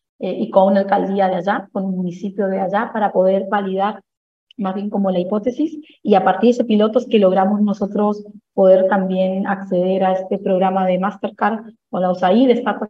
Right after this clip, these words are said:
Empodera, que está orientado a fintech lideradas por mujeres en Latinoamérica, que busquen un impacto social, em, y, eh, con ellas es que empezamos ya a fortalecer y seguir creciendo durante el dos mil veintitrés. Nuestro foco es ya poder abrir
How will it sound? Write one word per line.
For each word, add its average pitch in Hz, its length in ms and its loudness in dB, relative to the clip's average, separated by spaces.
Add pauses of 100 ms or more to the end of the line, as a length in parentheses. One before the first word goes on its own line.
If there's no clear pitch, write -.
Empodera, 214 480 2
que - 100 -10
está - 120 -2
orientado 190 580 0
a 190 140 -2
fintech 202 300 -2
lideradas 190 400 2
por 202 100 0
mujeres 190 280 -4
en 196 60 -6
Latinoamérica, 220 600 -4 (760)
que - 80 -2
busquen 190 240 0
un 196 100 -2
impacto 196 340 -4
social, 254 320 2 (680)
em, 180 640 -4 (220)
y, 240 440 0
eh, 196 280 -2
con 202 180 2
ellas 220 260 2
es 214 120 -4
que - 60 -6
empezamos 202 360 -4
ya 202 120 0
a 208 120 -2
fortalecer 190 460 -2
y - 20 -8
seguir 185 200 0
creciendo 190 320 -2
durante 185 240 2
el 185 40 0
dos 180 100 4
mil 190 120 0
veintitrés. 202 420 0
Nuestro 196 240 -6
foco 180 300 0
es 175 180 0
ya 180 160 -4 (320)
poder 185 260 2
abrir 175 500 0